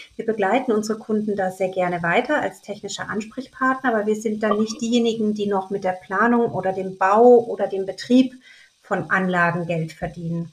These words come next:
Und so, wir glauben, es ist so der beste Ansatz, um dem Kunden wirklich die,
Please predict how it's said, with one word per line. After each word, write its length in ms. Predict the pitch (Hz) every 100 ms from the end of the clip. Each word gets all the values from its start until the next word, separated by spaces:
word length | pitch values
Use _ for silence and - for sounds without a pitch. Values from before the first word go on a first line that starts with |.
| _
Und 260 | 202 226 226
so, 80 | 208 - - - -
wir 100 | 220
glauben, 320 | 202 196 214 214
es 100 | 247
ist 140 | -
so 80 | 190
der 100 | 196
beste 480 | 196 202 - 208 208 - - - -
Ansatz, 440 | 202 214 254 240 -
um 120 | 208
dem 160 | 202
Kunden 420 | - 214 214 214 196
wirklich 560 | 214 220 226 220 -
die, 400 | - 196 190 190